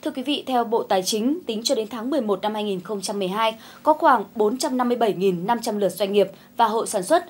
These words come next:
hộ gia đình và cá nhân được miễn giảm gia hạn tiền thuế, với số tiền là khoảng mười chín nghìn không trăm hai mươi lăm tỷ đồng. Cụ thể, Bộ Tài chính đã tiến hành miễn và gia hạn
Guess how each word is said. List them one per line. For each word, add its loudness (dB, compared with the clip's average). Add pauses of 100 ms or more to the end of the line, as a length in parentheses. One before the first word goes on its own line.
(160)
hộ 4
gia 2
đình -2
và 0
cá 0
nhân 2 (180)
được 0
miễn 0
giảm 0
gia -2
hạn -2
tiền -2
thuế, 2 (260)
với 6
số 0
tiền 4 (180)
là 0
khoảng 0
mười 2
chín -4
nghìn 0 (180)
không 0
trăm -2
hai -6
mươi -4
lăm -2
tỷ -6
đồng. -4 (2250)
Cụ 0
thể, 6
Bộ 2
Tài 0
chính -2
đã 0
tiến 0
hành -2
miễn 4
và 2
gia 0
hạn 0